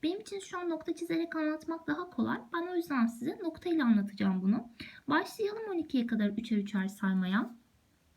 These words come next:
Üç, altı, dokuz, on iki. Kaç tane noktam oldu? Bir, iki, üç, dört. Bunu nereye yazıyorum? Bölüm kısmına yazıyorum. Dört, üç kere dört,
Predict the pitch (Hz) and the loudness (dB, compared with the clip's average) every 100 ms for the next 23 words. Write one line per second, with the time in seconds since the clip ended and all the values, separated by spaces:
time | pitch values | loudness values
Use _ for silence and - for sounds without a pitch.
0 | - - - _ _ _ _ - _ _ | -20 -20 -20 _ _ _ _ -20 _ _
1 | - 240 226 233 - - _ _ _ _ | 2 6 6 4 -2 -16 _ _ _ _
2 | - 214 208 208 - 196 220 - - _ | 2 4 4 2 4 6 6 2 -12 _
3 | _ 214 226 - 202 247 - - _ _ | _ 4 4 4 2 2 0 -12 _ _
4 | _ - _ - 240 220 - 196 - _ | _ -20 _ 6 8 8 4 0 -2 _
5 | - 554 - 359 269 233 214 - 202 190 | -6 -4 0 4 8 8 6 8 8 8
6 | 196 233 330 - 254 233 233 - - 262 | 6 4 2 2 4 6 6 0 0 2
7 | - 208 226 - 262 262 - _ 202 - | 4 2 2 2 0 0 -8 _ 0 0
8 | - 311 359 370 370 320 226 214 196 190 | -4 -4 -4 -2 4 6 6 4 4 4
9 | 196 254 - - - 311 294 302 302 - | 4 2 0 -14 -4 4 4 4 0 0
10 | 254 247 240 226 208 196 185 185 196 - | 4 8 8 8 8 6 6 2 0 -4
11 | - - - _ - 220 233 240 - _ | -20 -20 -20 _ 6 6 6 2 -6 _
12 | _ 285 - - 226 196 190 196 202 | _ 0 2 4 6 6 4 2 -2